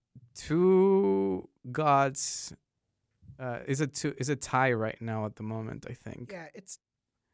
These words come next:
Speaker 2: Jack the Ripper kills Hercules.
Speaker 1: Yeah, that's, that's the fourth fight.
Speaker 2: So, wait, hold on.
Speaker 1: That's
Speaker 2: One
Speaker 1: the fourth fight, because after Jack the Ripper
Speaker 2: It's Shiva versus Raiden.
Speaker 1: Yeah, exactly. And Shiva won. So the gods are three,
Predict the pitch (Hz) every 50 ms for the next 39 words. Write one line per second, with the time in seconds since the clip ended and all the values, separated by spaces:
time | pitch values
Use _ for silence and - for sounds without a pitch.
0 | _ _ - 202 208 - 202 214 208 214 196 196 - - 202 190 185 - 180 175
1 | - - 190 202 220 - - - - _ _ _ - 123 117 113 120 123 123 -
2 | - _ - 139 143 - - - 165 - - 156 151 135 123 - - - 107 95
3 | 87 - - _ _ _ _ - - 143 143 135 127 113 _ _ _ _ _ _
4 | _ _ _ _ _ _ _ _ _ _ _ _ _ - 147 127 113 - 147 127
5 | 120 131 131 127 123 131 135 127 135 156 151 - - 180 156 - 156 151 147 139
6 | - - 127 123 123 123 120 127 123 - 131 123 131 - 143 156 156 175 151 131
7 | 147 147 147 143 - 139 127 123 127 131 123 - 113 107 107 107 107 107 117 -
8 | - 180 - - - 220 214 202 190 185 190 - - 165 156 160 160 165 156 139
9 | 127 156 _ _ - 120 120 120 117 113 110 131 120 117 113 - 117 113 110 -
10 | - 127 120 113 110 120 120 117 110 - 123 117 117 117 131 127 131 - - 120
11 | 117 - - 143 147 151 139 120 117 120 -